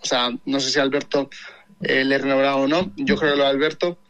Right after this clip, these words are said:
dependerá de lo que vea en el mercado. Yo si no vi-, si no ven en el mercado alguien que esté claro para fichar, como por ejemplo Cardona, que, que es un jugador que tendrá muchas,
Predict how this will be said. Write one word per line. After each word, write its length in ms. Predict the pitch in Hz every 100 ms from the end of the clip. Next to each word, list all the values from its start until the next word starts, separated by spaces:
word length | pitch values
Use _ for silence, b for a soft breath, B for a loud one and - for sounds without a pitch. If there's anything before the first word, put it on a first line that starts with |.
| _ _ -
dependerá 500 | 139 139 139 131 156
de 80 | 151
lo 100 | 139
que 100 | 135
vea 140 | 135
en 60 | 127
el 80 |
mercado. 360 | 120 127 120 117
Yo 120 | 120
si 200 | 127 147
no 160 | 139 139
vi-, 300 | 135 139 139
si 220 | - -
no 200 | 135 135
ven 180 | 131 147
en 120 | 135 131
el 60 |
mercado 420 | 127 123 151 135 -
alguien 320 | 131 127 123
que 120 | 131
esté 320 | 127 - 139 - -
claro 300 | - 139 135
para 400 | 131 131 131 131 - B B B
fichar, 460 | - - - 151 123
como 260 | 123 120
por 100 | - -
ejemplo 340 | 135 131 131
Cardona, 460 | - 127 143 135 117
que, 160 | - -
que 100 | 131
es 60 | 127
un 80 |
jugador 260 | - 135 127
que 80 | 131
tendrá 280 | - 131 131
muchas, 440 | 135 131 135 131